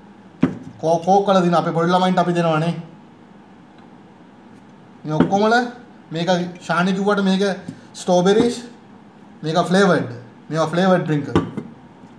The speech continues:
මේක ෆ්ලේවර්ඩ් ඩ්‍රින්ක්. ෆ්ලේවර්ඩ්.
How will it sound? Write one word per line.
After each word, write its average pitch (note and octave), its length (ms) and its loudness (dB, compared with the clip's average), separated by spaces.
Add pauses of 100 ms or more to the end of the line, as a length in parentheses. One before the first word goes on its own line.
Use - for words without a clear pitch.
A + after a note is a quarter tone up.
(140)
මේක D#3 240 0
ෆ්ලේවර්ඩ් F#3 320 0
ඩ්‍රින්ක්. C3 240 -6 (1600)
ෆ්ලේවර්ඩ්. E3 580 0